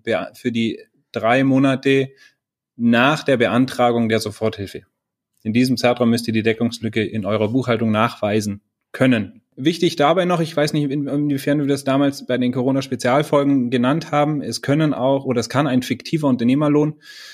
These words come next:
mit angesetzt werden für die, äh, Corona-Soforthilfe. Ansonsten, äh, als Kosten die, ähm, die fortlaufenden Sach- und Finanzaufwände,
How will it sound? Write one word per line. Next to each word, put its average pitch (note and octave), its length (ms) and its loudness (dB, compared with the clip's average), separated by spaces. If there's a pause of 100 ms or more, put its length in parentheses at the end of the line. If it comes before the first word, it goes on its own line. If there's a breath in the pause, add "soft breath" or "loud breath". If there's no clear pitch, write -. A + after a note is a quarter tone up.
(160 loud breath)
mit - 140 2
angesetzt C#3+ 480 0
werden C#3 240 2
für C3+ 120 -4
die, C3+ 280 0
äh, B2+ 240 0
Corona-Soforthilfe. C3 960 0 (240)
Ansonsten, C#3 640 2 (400 loud breath)
äh, C3 280 2
als B2 340 -2
Kosten C#3 640 2 (240 loud breath)
die, B2+ 380 4
ähm, A2+ 840 -2 (720)
die A2 60 -4
fortlaufenden A#2+ 800 2
Sach- A#2 220 -2
und A2+ 220 -2
Finanzaufwände, D3 1040 0